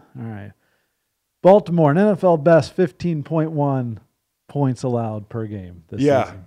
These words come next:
Speaker 2: yeah. Baltimore's defense is very good, but I got a dirty secret about Baltimore's defense.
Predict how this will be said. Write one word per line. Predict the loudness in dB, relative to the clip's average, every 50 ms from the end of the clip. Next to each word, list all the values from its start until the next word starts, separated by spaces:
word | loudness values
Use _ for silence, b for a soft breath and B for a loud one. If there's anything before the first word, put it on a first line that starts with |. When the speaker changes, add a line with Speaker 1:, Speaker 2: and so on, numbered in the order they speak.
| _ _
Speaker 2:
yeah. | -4 -2 -2 -2
Baltimore's | 0 -2 -2 -2 -2 -6 -8 -8 -8 -6
defense | -8 -8 -8 -8 -10 -12
is | -12
very | -10 -8 -6 -6 -6
good, | -6 -8 -8 -6
but | -6 -8
I | -8 -6
got | -6 -6 -6 -6
a | -8
dirty | -12 -16 _ -6 -6 -6 -6 -6 -10
secret | -12 -12 -12 -14 -12 -12 -12 -12
about | -10 -10 -10 -10
Baltimore's | -10 -12 -14 -12 -14 -16 -16 -16 -16
defense. | -16 -16 -16 -16 -18 -20 -20 -20 _ _